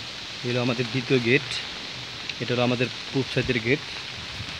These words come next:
একটু পিছের থেকে দেখাই আপনাদের। এই হলো আমাদের পূব সাইডের গেট, মেইন গেট তো আমাদের দেখছেন। এবার পূব সাইডের গেট দিছে এখানে, এখান থেকে স্টিলের গেট হবে।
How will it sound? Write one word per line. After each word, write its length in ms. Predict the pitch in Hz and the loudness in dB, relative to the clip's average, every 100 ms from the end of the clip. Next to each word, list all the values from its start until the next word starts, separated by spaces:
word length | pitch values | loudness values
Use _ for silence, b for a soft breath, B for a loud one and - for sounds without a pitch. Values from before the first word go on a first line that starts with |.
| - 127 | -4 -2
একটু 140 | - - | 0 0
পিছের 220 | 147 139 - | 2 2 4
থেকে 120 | 139 | 6
দেখাই 180 | 131 135 127 | 8 6 6
আপনাদের। 280 | 139 127 160 - - - - - - - - - - - - - - - - - - - - | 4 4 2 -2 -8 -8 -8 -8 -8 -10 -10 -10 -10 -8 -8 -8 -6 -8 -8 -8 -8 -6 -2
এই 60 | 127 | 2
হলো 100 | 123 | 4
আমাদের 240 | 123 120 120 - - - - - - - - - | 4 2 0 -2 -8 -10 -8 -10 -10 -10 -6 -2
পূব 140 | 139 - | 0 4
সাইডের 260 | 131 120 113 | 4 6 4
গেট, 160 | 135 - - - - - - - | 4 2 -6 -8 -8 -10 -8 0
মেইন 140 | 123 123 | 4 4
গেট 100 | 123 | 4
তো 40 | 139 123 | 4 2
আমাদের 180 | 120 110 | 2 2
দেখছেন। 300 | 117 - 117 95 - - - - - - - - 123 - - - - - - - - - - - | 2 0 -4 -4 -6 -10 -10 -10 -10 -12 -12 -12 -12 -10 -10 -10 -10 -10 -10 -12 -10 -10 -10 -8
এবার 160 | 131 123 143 | -6 -4 0
পূব 120 | 135 | 0
সাইডের 200 | 143 131 123 | 4 4 6
গেট 120 | 127 127 | 4 2
দিছে 160 | 127 127 | 2 2
এখানে, 180 | 131 147 - - - - - - 123 | 2 0 -2 -10 -10 -12 -12 -8 -2
এখান 140 | 131 | 0
থেকে 140 | 123 127 117 | 2 2 4
স্টিলের 240 | 135 127 113 | 4 4 4
গেট 140 | 117 113 | 2 4
হবে। 160 | 120 | 2